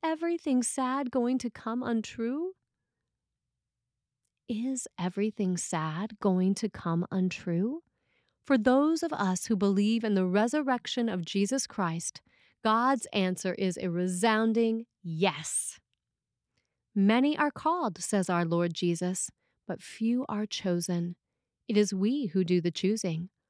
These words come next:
Are we ready to choose? Are we ready to choose to keep doing the things that we have learned and received? Are we ready to move on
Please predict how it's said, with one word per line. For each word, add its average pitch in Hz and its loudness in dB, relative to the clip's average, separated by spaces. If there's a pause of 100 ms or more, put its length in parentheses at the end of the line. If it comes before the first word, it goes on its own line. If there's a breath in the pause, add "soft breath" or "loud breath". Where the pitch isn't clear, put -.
(280)
Are 170 0
we 156 0
ready 202 2
to 254 -4
choose? 208 -2 (440 loud breath)
Are 277 4
we 294 4
ready 233 4
to - -6
choose 269 -2
to - -6
keep 196 -2 (100)
doing 220 4
the 311 2
things 202 2
that 175 0
we 180 2
have 180 2
learned 175 0
and 180 0
received? 175 -4 (720)
Are 247 -2
we 220 2
ready 175 2
to - -2
move 175 0
on 170 -4